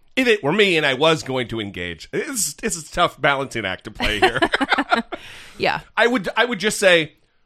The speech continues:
Speaker 1: "Provide me the evidence, and until you di-, ha-, until you do,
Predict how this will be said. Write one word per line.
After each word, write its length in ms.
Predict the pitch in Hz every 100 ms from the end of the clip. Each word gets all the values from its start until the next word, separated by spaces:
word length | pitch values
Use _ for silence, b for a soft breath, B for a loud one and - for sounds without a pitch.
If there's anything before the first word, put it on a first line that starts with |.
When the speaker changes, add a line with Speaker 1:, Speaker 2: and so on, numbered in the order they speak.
| -
Speaker 1:
"Provide 420 | 190 170 208 254
me 100 | 311
the 160 | 311 311
evidence, 580 | 208 185 185 214 - - -
and 120 | 220
until 360 | 226 220 240 233
you 140 | 240
di-, 160 | 180 202
ha-, 220 | 196 185 170 -
until 280 | 190 247 269
you 120 | 240
do, 380 | 214 170 139